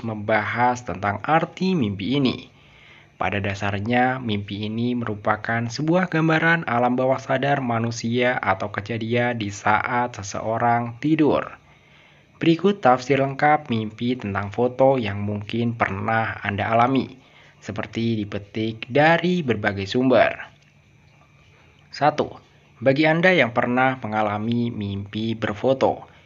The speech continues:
ini memberi firasat yang sangat bagus. Anda akan berhasil dalam melaksanakan sebuah pekerjaan. Dua,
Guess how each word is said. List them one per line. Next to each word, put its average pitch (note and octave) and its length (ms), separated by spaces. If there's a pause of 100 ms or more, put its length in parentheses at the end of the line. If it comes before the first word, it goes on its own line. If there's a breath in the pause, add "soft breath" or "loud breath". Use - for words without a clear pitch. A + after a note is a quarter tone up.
(240 soft breath)
ini G#2 400
memberi G#2 560
firasat G#2 720
yang G#2+ 160
sangat B2+ 320
bagus. D#3 560 (480 soft breath)
Anda D#3+ 400
akan C3+ 480
berhasil G#2 720
dalam G2 320
melaksanakan G#2 880
sebuah G#2 720
pekerjaan. G2+ 800 (1040 soft breath)
Dua, C3 240